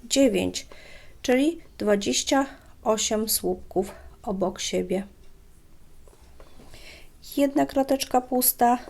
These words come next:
no i dwie pełne, czyli siedem słupków obok siebie.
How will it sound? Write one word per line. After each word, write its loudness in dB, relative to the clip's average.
no 4
i -2
dwie 2
pełne, 2
czyli 4
siedem 0
słupków -4
obok -4
siebie. -2